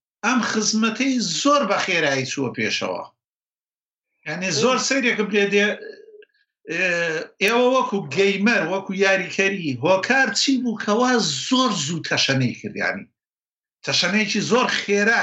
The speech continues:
یعنی بە، زۆر بە خێرا لەم خزمەتەیە گەیشتە خەڵکی تر و بەشداربووەکانی بە ڕۆژانە، ئێ، بە، ئەگەیشتە سەد تا سەد و بیست، سەد و سی زیادی ئەکرد.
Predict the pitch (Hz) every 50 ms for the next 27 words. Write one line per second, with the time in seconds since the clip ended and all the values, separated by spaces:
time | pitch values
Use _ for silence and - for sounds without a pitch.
0 | 139 123 113 113 120 135 139 139 151 165 165 165 165 - - _ _ _ _ _
1 | _ - 147 131 123 220 240 226 196 202 - - - 196 190 202 214 214 196 185
2 | 196 196 190 - - 175 156 139 185 185 170 - 185 185 180 175 160 147 170 180
3 | 190 170 - - 190 180 131 - 185 - 139 - - 180 147 - - 196 175 185
4 | 185 185 185 185 185 175 - - - - - - - - 147 170 190 170 151 135
5 | 196 185 180 180 170 180 160 - 202 190 190 185 185 185 185 170 151 147 139 131
6 | 220 190 - - - - - 156 151 - - - 190 190 190 185 180 196 190 190
7 | 208 240 233 226 220 - - _ _ - - - - - _ - - - - -
8 | - - - - 165 147 135 170 185 185 185 185 185 180 185 185 - - - -
9 | - 220 226 - - - - _ _ - 156 160 156 202 240 220 208 - - 202
10 | - - 233 214 214 233 220 - - - 214 208 - 196 165 160 101 98 98 -
11 | - 180 180 - - 196 - - - - - 220 196 160 151 - - 165 135 131
12 | 208 214 190 165 131 135 143 147 - - - 120 - -